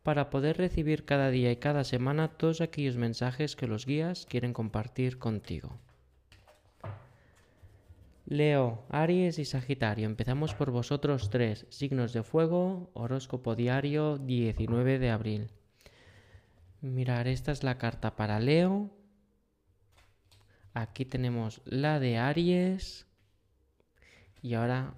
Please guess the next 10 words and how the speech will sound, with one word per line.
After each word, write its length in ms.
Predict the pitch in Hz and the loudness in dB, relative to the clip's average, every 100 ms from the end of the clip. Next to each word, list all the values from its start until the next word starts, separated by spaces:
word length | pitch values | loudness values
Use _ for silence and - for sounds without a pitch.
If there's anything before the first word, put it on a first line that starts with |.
| - | -10
la 240 | 131 143 | -4 -2
de 140 | 147 135 | -2 -2
Sagitario, 880 | 131 123 123 - 117 123 135 135 127 | -6 -8 -8 -4 -4 -2 -4 -4 -6
que 100 | 113 | -6
me 140 | 110 | -6
resuena 540 | 110 101 113 113 110 - | -6 -8 -6 -6 -8 -8
que 160 | 113 | -8
es 180 | 117 - | -10 -14
por 300 | - - 87 | -14 -10 -10
aquí. 300 | - - | -12 -16